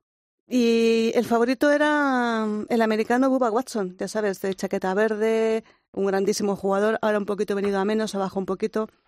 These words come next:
zurdo, zurdo, eh, juega zurdas, que hizo sesenta y cuatro golpes para terminar, pese al doble bogey y al bogey que hizo en los últimos nueve hoyos. Y finalizó con un eagle, pero le fue insuficiente para derrotar a, a Harold Varner.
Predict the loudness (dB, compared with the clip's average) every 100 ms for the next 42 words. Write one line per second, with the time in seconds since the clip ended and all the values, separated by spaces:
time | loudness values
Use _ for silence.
0 | _ _ _ _ 0 2 2 0 -2 -14
1 | _ -2 0 0 -2 -2 -2 -2 -2 -4
2 | -2 0 0 0 -2 -8 _ _ _ 2
3 | 2 2 0 0 -2 -2 -2 0 2 0
4 | 0 -4 -4 -10 _ _ _ -6 -4 -2
5 | 0 0 0 -4 _ -12 -4 -4 -2 -2
6 | 0 2 4 2 2 -2 -2 -2 0 0
7 | 0 0 -4 -4 -4 -4 -2 -2 0 0
8 | 0 -2 -8 _ _ _ _ _ -6 -6
9 | -4 -4 -2 0 2 2 4 2 2 0
10 | -2 -6 -4 -4 -6 -8 -8 -2 -2 -2
11 | -6 -4 -2 -2 -2 -2 -2 -2 -2 -2
12 | -2 -2 -2 -2 -2 -2 -4 -6 -10 -8
13 | -4 -2 -2 -4 -2 -4 -6